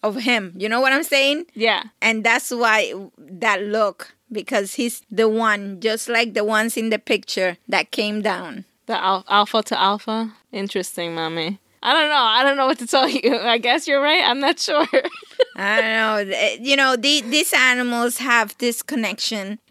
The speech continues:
Speaker 1: They obviously want to save this planet.
Speaker 2: Oh, yeah.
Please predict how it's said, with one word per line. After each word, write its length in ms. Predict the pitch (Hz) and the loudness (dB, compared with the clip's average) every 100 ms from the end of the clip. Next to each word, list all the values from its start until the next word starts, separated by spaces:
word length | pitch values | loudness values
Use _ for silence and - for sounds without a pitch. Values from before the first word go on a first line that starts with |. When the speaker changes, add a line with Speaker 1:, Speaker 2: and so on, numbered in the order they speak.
| - | -4
Speaker 1:
They 160 | 220 - | -2 0
obviously 640 | 226 240 247 233 - 214 208 | 2 2 2 0 0 0 0
want 280 | 190 220 214 | 2 2 0
to 40 | |
save 680 | - - 226 202 180 - - | -4 0 0 0 -4 -8 -16
this 300 | 180 196 - | -8 -6 -6
planet. 600 | - 208 180 147 107 202 _ _ | -8 -6 -6 -8 -14 -16 _ _
Speaker 2:
Oh, 160 | - 427 | 2 4
yeah. 420 | 381 427 190 190 | 4 4 2 -2